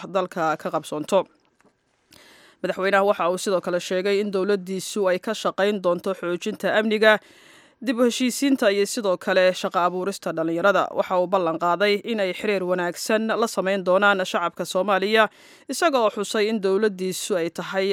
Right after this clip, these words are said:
dowlad shacabku leeyahay. Madaxweynaha ayaa sheegay in dadka Soomaaliyeed ay qabaan rajo aad u sarreysa, balse xaqiiqdu tahay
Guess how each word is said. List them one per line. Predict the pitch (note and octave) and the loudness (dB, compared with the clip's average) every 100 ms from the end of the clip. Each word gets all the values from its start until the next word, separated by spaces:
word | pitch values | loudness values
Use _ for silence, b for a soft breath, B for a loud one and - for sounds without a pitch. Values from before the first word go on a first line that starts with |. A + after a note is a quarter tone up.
| F3 | -2
dowlad | F3 F3+ G3 F#3+ | -4 -2 0 -2
shacabku | - F#3 D#3+ - | -4 -4 -4 -6
leeyahay. | E3+ D#3 D#3 F#3+ - - | -4 -4 -2 -2 -2 -8
Madaxweynaha | - E3+ F3 F3 F#3 F3 E3+ | -10 -8 -6 -4 -2 0 -2
ayaa | F3+ D#3 | -2 -4
sheegay | - F#3 G3+ G#3 b b b - | -4 -2 -2 -2 b b b 0
in | D#4+ | 2
dadka | E4 - A3 | 2 0 -2
Soomaaliyeed | - F#3+ F#3 F#3 G3 G3+ G3+ | 0 2 2 2 2 2 0
ay | C3 E3 | -4 -4
qabaan | - F#3+ G3 F#3 F3 | 0 4 6 4 0
rajo | F#3 F3 G#3+ | -2 -2 0
aad | - G3 F3 | 2 4 2
u | G#3 | 0
sarreysa, | G#3 F3+ E3+ E3+ - G3 | -6 -4 -4 -4 -2 -2
balse | F3 F#3 A3 | -2 -4 -4
xaqiiqdu | F#3+ F3+ A3+ F#3+ F3+ | -4 -4 -4 -4 -8
tahay | F#3 G#3 | 0 2